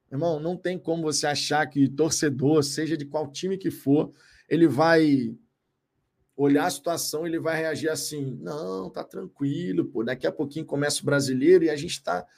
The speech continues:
super tranquilo." Futebol brasileiro, né, minha gente? A gente já sabe como é que funciona. O resultado, ele tá sempre tendo que tá ali, ó, no radar da galera e tal. Marco Antônio, Vitor, o desejo da mídia era ter um time absoluto, porém, isso não aconteceu.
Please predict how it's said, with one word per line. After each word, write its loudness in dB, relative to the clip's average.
super -2
tranquilo." -2
Futebol 4
brasileiro, 10
né, 4
minha 4
gente? 0
A 0
gente -4
já 2
sabe 0
como -4
é -2
que -16
funciona. -4
O 8
resultado, 8
ele 8
tá 4
sempre 0
tendo 2
que -14
tá 4
ali, 8
ó, 8
no -2
radar 6
da 6
galera 6
e -8
tal. 0
Marco 6
Antônio, 6
Vitor, 4
o 2
desejo 4
da 4
mídia 0
era 2
ter 2
um -4
time -6
absoluto, 0
porém, 0
isso -8
não -4
aconteceu. -6